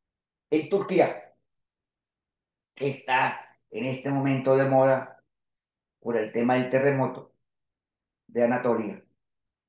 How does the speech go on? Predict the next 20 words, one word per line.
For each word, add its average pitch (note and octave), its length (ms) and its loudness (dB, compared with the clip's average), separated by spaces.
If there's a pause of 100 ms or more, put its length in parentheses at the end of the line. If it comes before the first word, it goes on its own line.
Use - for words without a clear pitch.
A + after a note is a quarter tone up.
(1040)
De C3+ 180 2
acuerdo G3 800 4 (300)
a C3 120 4
la C3 180 4
norma F#3 300 2
sísmica E3+ 380 -4
de - 60 -4
Turquía, C#3 560 -4 (540)
hay C#3 200 2
un D3 140 0
coeficiente D3 840 0 (380)
que C3 100 0
se B2 100 -2
llama C#3+ 300 2
coeficiente D3 760 2
de D#3 80 -4
irregularidad A#2+ 640 0
de C#3+ 80 2
la C#3+ 120 2
rigidez, D3 460 -2